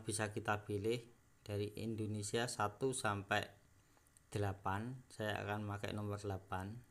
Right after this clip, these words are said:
Ya, untuk setel suaranya, kecepatannya bisa kita kurangi atau kita lebihi.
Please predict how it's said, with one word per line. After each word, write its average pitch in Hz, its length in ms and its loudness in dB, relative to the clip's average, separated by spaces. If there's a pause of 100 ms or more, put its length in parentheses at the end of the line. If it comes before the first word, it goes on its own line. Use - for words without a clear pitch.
(720)
Ya, 101 240 -2 (320)
untuk 113 560 0 (160)
setel 113 400 4
suaranya, 113 480 6
kecepatannya 107 800 4
bisa 101 320 0
kita 104 400 2
kurangi 107 320 4
atau 104 240 0
kita 101 240 0
lebihi. 101 560 -2